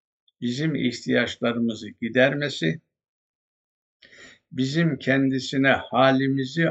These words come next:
arz etmemize, varıp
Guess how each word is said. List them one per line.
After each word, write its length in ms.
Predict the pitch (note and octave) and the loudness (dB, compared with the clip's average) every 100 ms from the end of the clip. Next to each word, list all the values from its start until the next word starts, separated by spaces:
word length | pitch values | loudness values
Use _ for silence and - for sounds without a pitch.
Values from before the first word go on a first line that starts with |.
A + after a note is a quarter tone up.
| - | 0
arz 280 | C#3 D#3+ C3 | 0 0 0
etmemize, 760 | C3 - A2+ G#2+ G2+ F#2+ F2+ F2 _ _ _ _ _ _ _ - | -2 -2 -4 -4 -6 -8 -8 -10 _ _ _ _ _ _ _ 0
varıp 340 | C3 D#3 E3 | 2 2 -2